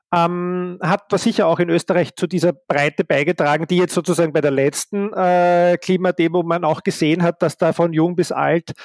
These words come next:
alle dabei sind jetzt bitte und auch viele sich, viele Bildungsschichten. Mich würd noch ein bisschen interessieren, wie du den Impact einschätzt sozusagen. Also jetzt vielleicht auch ein bisschen vergleichend, aber auch so generell dein, dein Fazit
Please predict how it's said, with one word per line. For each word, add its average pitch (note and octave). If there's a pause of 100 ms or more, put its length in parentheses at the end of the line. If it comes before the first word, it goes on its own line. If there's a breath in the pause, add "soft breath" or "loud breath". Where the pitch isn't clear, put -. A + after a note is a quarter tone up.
(240 loud breath)
alle G#3
dabei C3
sind C#3
jetzt C3
bitte D3
und E3
auch E3
viele F#3+
sich, - (220)
viele E3+
Bildungsschichten. F3 (580 loud breath)
Mich G3
würd B3
noch G3+
ein G3
bisschen A3
interessieren, G#3+
wie G#3
du G3+
den F3
Impact A3
einschätzt D#3
sozusagen. C#3+
Also E3
jetzt E3+
vielleicht F3
auch F3
ein F3+
bisschen F#3
vergleichend, F3+
aber E3 (520 loud breath)
auch G#3
so -
generell G3
dein, F3
dein F3+
Fazit F3